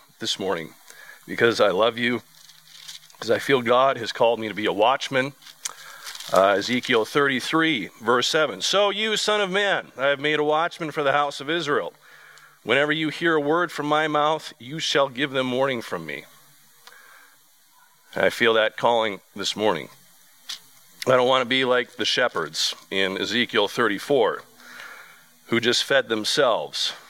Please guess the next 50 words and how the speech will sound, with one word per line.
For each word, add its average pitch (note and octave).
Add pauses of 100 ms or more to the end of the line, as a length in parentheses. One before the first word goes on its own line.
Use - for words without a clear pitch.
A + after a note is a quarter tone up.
(320)
"The G2
weak C3+ (100)
you A2
have C#3
not C3
strengthened, C#3
the A2
sick -
you C3
have C#3+
not C3
healed, C3+
the B2
injured B2
you A#2+
have C3
not B2
bound B2+
up, B2 (500)
the -
strayed F#3
you E3+
have F#3
not F#3
brought F3+
back, F#3
the D#3
lost F3+
you F3
have F3+
not E3+
sought, C#3+ (200)
and C3+
with C3
force D#3+
and C#3+
harshness C#3 (160)
you C3
have A2+
ruled B2+
them. F#2+
So C#3
they B2
were A#2
scattered D3
because A#2+
there A#2
was G#2+
no B2+
shepherd, C3+